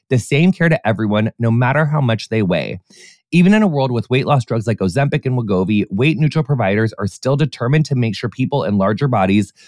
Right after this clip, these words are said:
feel heard and respected in their doctor's offices.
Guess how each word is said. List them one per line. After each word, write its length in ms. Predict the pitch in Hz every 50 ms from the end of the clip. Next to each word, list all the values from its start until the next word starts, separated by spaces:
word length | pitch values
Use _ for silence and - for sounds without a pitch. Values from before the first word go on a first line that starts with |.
| _ _ _
feel 160 | 135 131 113
heard 300 | 95 - 113 107 127 143
and 120 | - -
respected 520 | 151 151 131 - - 104 104 - 120 113 101 -
in 100 | 113 117
their 140 | 110 107 107
doctor's 340 | 98 101 90 92 - 95 87
offices. 540 | 95 90 95 - 92 - - - 73 -